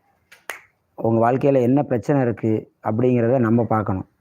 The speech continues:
அண்ணன், தம்பி, அக்கா, தங்கச்சி எல்லாரும் நல்லா இருக்கணும்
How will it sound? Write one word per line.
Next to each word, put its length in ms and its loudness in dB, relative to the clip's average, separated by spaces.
அண்ணன், 520 2
தம்பி, 680 0
அக்கா, 340 -4
தங்கச்சி 540 -4
எல்லாரும் 480 0
நல்லா 380 2
இருக்கணும் 400 -4